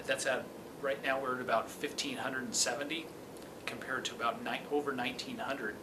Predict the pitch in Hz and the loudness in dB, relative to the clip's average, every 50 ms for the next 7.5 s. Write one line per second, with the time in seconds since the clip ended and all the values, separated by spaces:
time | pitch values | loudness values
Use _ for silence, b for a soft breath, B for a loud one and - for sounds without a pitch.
0 | - - - 143 127 117 120 120 117 120 123 - - - - - - - 135 127 | -6 -6 -6 -4 -4 -4 -4 -4 -4 -4 -6 -4 -4 -4 -2 0 2 2 2 0
1 | 123 B B B B B B B - 131 135 127 123 123 127 123 131 127 120 120 | 0 B B B B B B B -2 -2 0 2 4 4 4 2 0 -2 -2 -2
2 | 117 - 127 127 131 113 - - B B B B B B B B - 135 127 120 | -2 2 2 2 2 2 -2 -6 B B B B B B B B -4 -2 0 2
3 | - 143 143 135 - 131 117 107 - 120 120 117 127 135 135 135 135 127 - - | 4 4 4 4 4 2 2 2 -2 -4 -2 4 4 4 4 4 2 0 0 -2
4 | - 135 127 - - 123 117 117 - - - - - - - - 156 143 120 117 | -4 -6 -6 -4 -2 -2 -2 -2 -4 -6 -8 -10 -10 -10 -6 0 2 2 2 2
5 | 113 127 143 - - 139 131 120 117 107 110 123 127 - - - 110 113 113 117 | 2 2 2 2 2 0 -2 -2 -2 0 2 2 2 2 2 -2 -2 -2 0 0
6 | 113 113 - 120 127 127 123 - - B B B B B B B B B - 156 | -2 -2 -2 0 2 2 2 2 0 B B B B B B B B B 8 8
7 | 156 156 - - 180 165 156 151 147 | 8 10 10 12 12 12 12 12 10